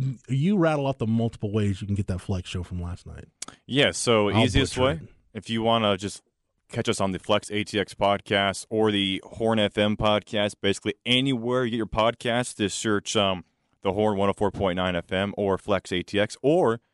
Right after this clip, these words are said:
Speaker 2: flex A T X dot com or horn F M dot com, and you can find it. So, yeah, great show. Uh, Todd Patman, the new Del Valle head coach, he came on the phone, and then we had Nico Hamilton, who is, believe, the nephew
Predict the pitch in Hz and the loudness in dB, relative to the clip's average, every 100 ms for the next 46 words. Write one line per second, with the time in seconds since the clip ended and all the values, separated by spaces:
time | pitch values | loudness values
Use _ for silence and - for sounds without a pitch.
0 | _ _ - 110 - 104 - 104 - 104 | _ _ 0 0 2 -2 2 0 2 0
1 | 92 - 87 98 90 87 87 95 87 82 | 0 0 -2 0 0 -2 0 0 0 0
2 | 90 95 82 73 - 82 85 78 80 73 | -2 0 0 -2 -4 -4 -4 -8 -10 -8
3 | 95 - 85 95 113 - 92 95 90 104 | -8 -8 -2 -2 -2 -2 0 0 2 0
4 | 113 - 117 117 - - - - _ 98 | 0 2 4 2 -2 -18 -20 -20 _ 2
5 | 101 95 120 110 - 113 113 113 101 95 | 2 2 2 0 2 0 0 -4 -4 -2
6 | 107 101 101 92 95 101 110 107 107 113 | -2 0 0 2 2 2 2 0 -2 0
7 | 110 - 104 113 110 107 110 104 - 110 | 0 -2 -4 -2 2 2 2 -2 -2 0
8 | 113 107 92 95 92 92 95 98 98 92 | 0 -2 -4 -2 -2 -2 -2 0 0 0
9 | 117 117 107 - 110 101 101 92 98 95 | -2 0 -2 -2 -4 -2 -2 0 0 0
10 | 90 - - _ _ 95 101 110 95 95 | -2 -8 -16 _ _ -6 -2 -2 -4 -4
11 | 92 78 - _ 90 98 151 - 139 82 | -4 -6 -14 _ -2 2 2 0 -4 -4